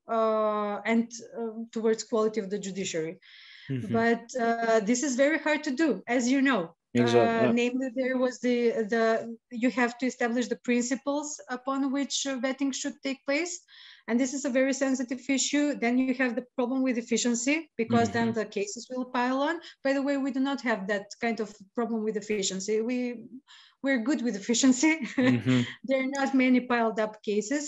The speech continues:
Speaker 1: but
Speaker 2: Oh,
Speaker 1: they
Speaker 2: wow.
Speaker 1: could have been. Also, uh, we do not have so many prepared judges just standing on the, the lines waiting to enter. You know how the process goes. You have to, uh,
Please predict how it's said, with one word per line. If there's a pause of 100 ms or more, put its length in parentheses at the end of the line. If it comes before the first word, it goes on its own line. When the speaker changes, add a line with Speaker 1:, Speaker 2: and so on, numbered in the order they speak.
(160)
Speaker 1:
but
Speaker 2:
Oh,
Speaker 1:
they
Speaker 2:
wow.
Speaker 1:
could
have
been. (640)
Also, (240)
uh, (100)
we
do
not
have
so
many
prepared
judges (300)
just
standing
on
the,
the
lines
waiting
to
enter.
You
know
how
the (100)
process
goes.
You
have (100)
to, (460)
uh,